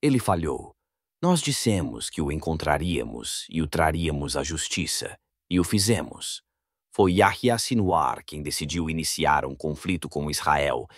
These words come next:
enquanto se escondia atrás de civis em Gaza.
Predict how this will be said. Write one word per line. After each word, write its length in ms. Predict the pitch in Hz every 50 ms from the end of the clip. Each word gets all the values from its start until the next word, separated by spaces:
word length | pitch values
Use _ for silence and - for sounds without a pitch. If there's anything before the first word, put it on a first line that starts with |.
| - - - -
enquanto 460 | - 76 76 - 85 82 73 - 76
se 140 | - - 87
escondia 640 | 80 - - - 87 80 78 92 110 104 87 71 55
atrás 520 | 57 58 - - 78 80 78 76 73 71
de 100 | - 78
civis 480 | 76 - - 80 71 80 85 82 76 73
em 140 | 76 73 73
Gaza. 480 | 73 71 67 60 57 - 55 - -